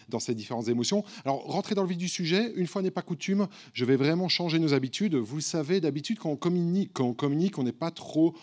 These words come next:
orienté, ce qu'on va appeler publicité un point zéro. On est très orienté dans notre communication sur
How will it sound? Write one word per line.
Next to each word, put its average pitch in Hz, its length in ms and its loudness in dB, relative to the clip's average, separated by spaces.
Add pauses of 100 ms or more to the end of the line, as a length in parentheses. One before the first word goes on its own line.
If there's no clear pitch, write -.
(140)
orienté, 135 580 0
ce 139 60 -6
qu'on 117 80 -10
va 110 80 0
appeler 135 260 2
publicité 120 640 -6
un 139 100 -2
point 123 160 0
zéro. 95 260 -2 (360)
On 110 80 -4
est 117 120 -2
très 147 280 4
orienté 131 380 -2
dans 139 80 -2
notre 120 140 -2
communication 120 580 -4
sur 151 320 0